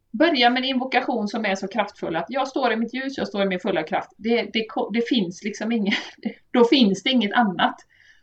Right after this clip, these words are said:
Utan det är som man säger, som du är på det, Jessica, att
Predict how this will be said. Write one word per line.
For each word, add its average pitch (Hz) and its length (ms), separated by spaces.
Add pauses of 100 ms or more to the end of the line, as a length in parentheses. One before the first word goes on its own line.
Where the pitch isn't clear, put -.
(120)
Utan 240 320 (360)
det 269 60
är 330 160
som 247 100
man 220 120
säger, 208 400
som 233 180
du 226 160
är 170 40
på 254 300
det, 302 140
Jessica, 180 420
att - 120